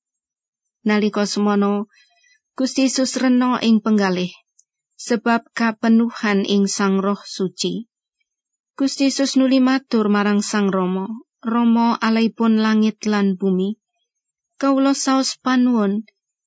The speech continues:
dene perkawis ingkang paduka damel wados tumrap tiang wasis lan tiang pinter. Samenika sampun paduka wedharaken dhateng tiang-tiang ingkang prasaja.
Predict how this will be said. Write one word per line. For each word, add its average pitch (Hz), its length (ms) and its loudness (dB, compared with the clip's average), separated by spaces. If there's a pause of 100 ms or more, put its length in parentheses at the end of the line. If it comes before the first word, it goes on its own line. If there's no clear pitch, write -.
(140)
dene 247 240 2
perkawis 233 560 -2
ingkang 220 560 0
paduka 214 640 -4
damel 196 400 0
wados 190 560 -4
tumrap 214 480 -2
tiang 202 320 -2
wasis 196 640 -4 (320)
lan 202 320 0
tiang 202 400 -2
pinter. 180 400 -4 (560)
Samenika 240 640 0
sampun 233 560 0
paduka 220 480 -2
wedharaken 214 800 0
dhateng 196 560 -2
tiang-tiang 190 560 0
ingkang 202 480 -2
prasaja. 190 800 -6